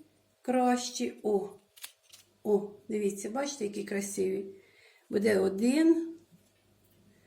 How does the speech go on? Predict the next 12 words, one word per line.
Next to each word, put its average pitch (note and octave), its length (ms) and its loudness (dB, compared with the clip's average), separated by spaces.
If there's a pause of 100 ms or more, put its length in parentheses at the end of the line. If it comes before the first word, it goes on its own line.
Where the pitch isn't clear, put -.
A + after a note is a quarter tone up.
(640)
Ось B3 480 2
буде G#3 400 0 (1800)
наскізь G#3 640 -4
другий, G#3 500 2
якраз, D4 440 0
получається, C#4 640 -4
три C4+ 200 -4
бруньочки. C4+ 640 -4 (1120)
І B3 180 4
ось D#4 260 2
буде C4+ 260 0
третій. G#3 720 0